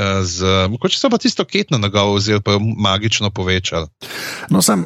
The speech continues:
Speaker 2: ja-, jaz bi kle sam to rad omenil, meni je bilo pač to kul.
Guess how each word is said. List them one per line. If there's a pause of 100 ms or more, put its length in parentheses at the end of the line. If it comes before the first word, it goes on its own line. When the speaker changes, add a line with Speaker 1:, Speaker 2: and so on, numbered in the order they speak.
Speaker 2:
ja-,
jaz
bi
kle
sam
to
rad
omenil,
meni
je
bilo
pač
to
kul.